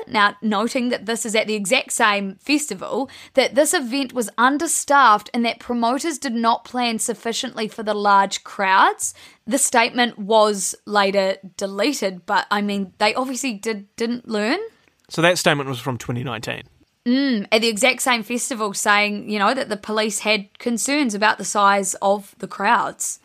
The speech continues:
Speaker 2: Wow.
Speaker 1: I know. So that's, that's a bit of a rundown of what happened, the reaction from Travis himself, sort of some of the initial concerns from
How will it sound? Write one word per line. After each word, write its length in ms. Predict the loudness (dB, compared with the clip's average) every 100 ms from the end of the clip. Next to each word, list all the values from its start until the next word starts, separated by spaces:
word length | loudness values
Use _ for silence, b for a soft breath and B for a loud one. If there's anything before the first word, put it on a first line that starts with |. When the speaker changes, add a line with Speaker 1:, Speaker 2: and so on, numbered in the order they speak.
| -20 -10
Speaker 2:
Wow. 500 | 0 2 4 0 -8 -10
Speaker 1:
I 40 |
know. 380 | -6 -4 -4 -6 -12 B B B
So 480 | B 2 4 4 2 -4
that's, 540 | 0 2 2 0 -4
that's 240 | -2 -2 -2
a 80 |
bit 100 | 0
of 80 | 2
a 160 | 0 2
rundown 680 | 4 4 2 4 6 4 2 2
of 240 | 2 2 -6
what 440 | -10 2 4 4
happened, 680 | 2 0 0 0 0 -2 -6 -8
the 160 | -8 -6
reaction 580 | 0 2 2 0 -4
from 200 | -4 -4
Travis 400 | -4 -2 0 -2
himself, 760 | -4 -6 -4 0 4 4 2 -2
sort 240 | -6 -4
of 120 | -4 -4
some 340 | 0 2 2
of 140 | 0
the 180 | -2 -2
initial 560 | -2 0 0 0 0 -2
concerns 920 | -2 -4 -2 -2 0 0 -2 -4 -6 -10
from 720 | -10 2 4 4 2 -2